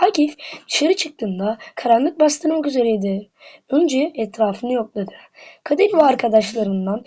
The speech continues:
hiçbir iz bulamadı. Sonra kendini yokladı.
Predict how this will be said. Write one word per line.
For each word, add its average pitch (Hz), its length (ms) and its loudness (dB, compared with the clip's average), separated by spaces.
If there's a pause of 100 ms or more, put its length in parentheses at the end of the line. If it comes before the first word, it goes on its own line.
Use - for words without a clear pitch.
(100)
hiçbir 349 340 0
iz 311 200 0
bulamadı. 220 560 0 (260)
Sonra 311 560 4
kendini 254 560 0
yokladı. 196 520 -4